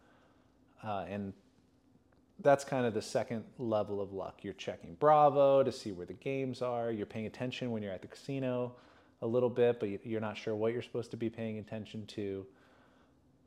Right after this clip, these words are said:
But you're there, you're moving around. It's basically, you can't, you can't win the lottery if you don't buy a ticket, right? So if blind luck is just what happens to you randomly, uh,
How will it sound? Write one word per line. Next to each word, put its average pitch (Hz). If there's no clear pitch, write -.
But 123
you're 196
there, 135
you're 143
moving 151
around. 117
It's 123
basically, 135
you 120
can't, 139
you 139
can't 156
win 135
the 120
lottery 110
if 104
you 110
don't 101
buy 90
a 90
ticket, -
right? 113
So 98
if -
blind 135
luck 131
is 113
just -
what 110
happens 113
to -
you 113
randomly, 139
uh, 87